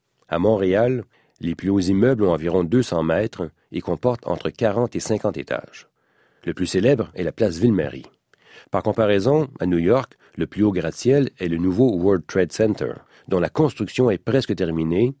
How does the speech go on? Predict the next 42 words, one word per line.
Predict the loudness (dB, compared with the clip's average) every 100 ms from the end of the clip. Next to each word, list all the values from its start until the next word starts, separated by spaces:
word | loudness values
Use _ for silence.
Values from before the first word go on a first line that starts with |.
| _ -8
et | -6
qui | -2
est | -2
très | 0 -2
similaire | 2 2 4 2
en | 2
dimension | 0 2 2 2 2
à | 2
l'ancien, | 0 -2 -4 -4 -2 -4 -8 _ _ _
environ | -6 -4 -2 0 -2
deux | 2 2
fois | 2 -2
plus | -2 0
haut | 0
que | -2
la |
place | -2 -2 -2
Ville-Marie | -2 0 -2 -6 -8 -10 _ _
et | -6 -4
avec | -4 -6
cent | -2 -2
étages. | -2 -6 -6 -8 -20 -20 _ _ _ _ _ -20 _
En | -6
fait, | 0 0 0 -6 _
c'est | -2
le | 0
plus | 2 2
haut | 2
gratte-ciel | 2 0 2 2 2
d'Amérique | 2 0 -2
du | -4
Nord. | -4 -4 -8 -18 _ _ _ _ _
Mais | -6 -4
pas | 0 0
du | 0
tout | 0 2
le | 2
plus | 2 2
haut | 2
de |
la | 2
planète. | 2 2 2 0 -8